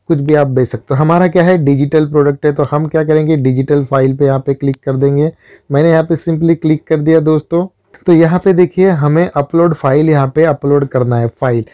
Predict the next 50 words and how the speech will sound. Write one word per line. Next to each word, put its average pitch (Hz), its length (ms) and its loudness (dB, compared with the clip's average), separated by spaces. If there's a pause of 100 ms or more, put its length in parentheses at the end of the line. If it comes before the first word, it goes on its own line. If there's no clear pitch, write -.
(340)
तो 139 80 -2
जो 120 300 2
हमने 170 400 0
अभी 165 180 0
पीडीएफ़ 156 420 0
डाउनलोड 143 420 0
करा 143 200 0
था 143 140 -4
वो 147 160 0
अपलोड 139 340 -2
कर 131 160 -2
देंगे। 139 320 0 (360)
यहाँ 131 180 0
पे 151 140 0
अपलोड 147 340 0
फाइल 143 260 -2
पे 147 120 -2
मैं 147 140 0
क्लिक 147 320 -4
करता 156 280 0
हूँ। 156 240 0
तो 175 140 -2
देखिए 190 300 4
जैसे 175 320 2
ही 190 180 2
ये 180 180 2
जो 175 200 0
ज़िप 160 380 -2
फाइल 170 240 2
ओपन 165 320 0
करेंगे 156 340 0
तो 160 140 -2
यहाँ 147 320 0
पे 165 100 0
देखिए 160 420 0 (460)
ये 143 120 2
जो 156 160 2
बुक 151 260 -2
हमने 165 260 0
डाउनलोड 147 480 0
करा 156 240 2
था 170 260 -2
ये, 156 260 -2
उसका 147 280 -2
यहाँ 147 280 2
पे 160 180 -2
ई 151 120 0
कवर 147 320 0
भी 160 180 2
है 160 220 0